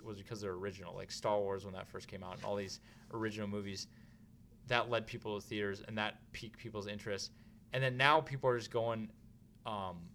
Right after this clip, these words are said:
to movies, these, these sequels, just based on emotional, like, uh, connection. Oh, like, you know, I like this actor. I like it. Like, the, the movie focus is now diverting to, like, um, to not creativity or not, like, um,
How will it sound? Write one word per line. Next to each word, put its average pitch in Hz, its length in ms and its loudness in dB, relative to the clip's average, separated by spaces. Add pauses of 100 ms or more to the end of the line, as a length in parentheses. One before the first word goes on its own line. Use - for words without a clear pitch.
(680)
to - 120 -2
movies, 117 600 0 (760)
these, 131 160 0
these 110 120 -2
sequels, 110 440 0
just 110 240 -6
based 107 240 2
on 104 100 0
emotional, 95 500 -6
like, 87 200 -6 (280)
uh, 90 160 -4 (120)
connection. 98 360 -6
Oh, 131 140 8
like, 113 200 2
you 135 100 -4
know, 113 60 2
I 107 100 4
like 107 200 0
this 101 140 -6
actor. 98 280 -2
I - 20 0
like 101 140 -2
it. 101 80 -10 (220)
Like, 139 280 4 (240)
the, 143 160 2 (120)
the 143 100 2
movie 151 340 2
focus 123 500 4
is 101 140 -6
now 104 220 2
diverting 101 560 0
to, 95 80 -4
like, 87 300 -8 (800)
um, 123 280 -2 (880)
to 131 120 -2
not 120 260 4
creativity 107 720 -2
or 98 80 -2
not, 95 240 -4
like, 87 260 -10 (560)
um, 87 260 -4